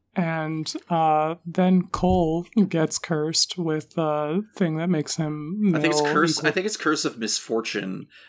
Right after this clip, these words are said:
Speaker 2: initially, 'cause what happened was he got Curse of Misfortune on me, so that way every time it was his turn, he would tutor for, uh, another curse and put it on me. So he got the blue one that
Speaker 1: Mm.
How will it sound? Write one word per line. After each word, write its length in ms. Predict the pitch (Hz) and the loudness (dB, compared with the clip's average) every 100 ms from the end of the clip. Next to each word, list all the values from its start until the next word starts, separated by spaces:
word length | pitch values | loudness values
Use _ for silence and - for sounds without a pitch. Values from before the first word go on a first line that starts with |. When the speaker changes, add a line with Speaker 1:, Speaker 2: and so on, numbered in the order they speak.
| - - | -10 -4
Speaker 2:
initially, 560 | 143 151 - 113 101 | 0 0 0 -4 -4
'cause 180 | 95 127 | -4 -4
what 100 | 127 127 | -2 -2
happened 260 | 123 131 | -2 -4
was 300 | 120 117 110 | -2 0 -2
he 60 | 110 | -2
got 140 | 113 | -4
Curse 200 | - 113 | -4 -4
of 60 | 131 | -4
Misfortune 480 | 120 - 107 104 104 | -4 -2 -4 -4 -4
on 120 | 101 | -6
me, 160 | 98 95 | -8 -6
so 160 | - 107 | -4 -2
that 180 | 101 | -2
way 140 | 101 98 | -2 -4
every 340 | 110 110 113 | -4 -4 -6
time 560 | 110 104 98 98 101 107 _ _ _ _ | -4 -6 -4 -4 -6 -12 _ _ _ _
it 180 | 113 - | -6 -4
was 220 | 110 101 | -4 -4
his 300 | - 107 101 - | -4 -4 -4 -6
turn, 520 | - 92 98 110 113 - _ _ | -6 -6 -4 -6 -6 -12 _ _
he 140 | 120 | -4
would 160 | 107 98 | -2 -4
tutor 340 | - 101 104 | -6 -2 -2
for, 880 | 101 - 113 104 98 95 95 95 - - | -4 -6 -4 -2 0 0 -2 -2 -6 -8
uh, 380 | 95 92 92 92 | -6 -4 -4 -4
another 440 | 107 101 98 98 | -4 -2 -2 -2
curse 400 | 95 - 95 98 | -4 -4 -4 -2
and 160 | 92 98 | -6 -8
put 180 | - 98 | -8 -6
it 100 | 90 | -6
on 160 | 92 | -6
me. 220 | 98 107 120 | -6 -6 -4
So 160 | - | -4
he 120 | 101 | -6
got 460 | 95 101 98 - 101 | -8 -4 -4 -6 -10
the 300 | 101 95 95 | -8 -6 -6
blue 320 | 95 - 98 | -8 -6 -4
one 540 | 95 104 104 107 110 110 _ _ _ _ _ _ | -4 -4 -4 -4 -6 -8 _ _ _ _ _ _
that 340 | - 185 214 208 | -8 2 6 8
Speaker 1:
Mm. 460 | 208 185 165 151 | 6 4 -2 -8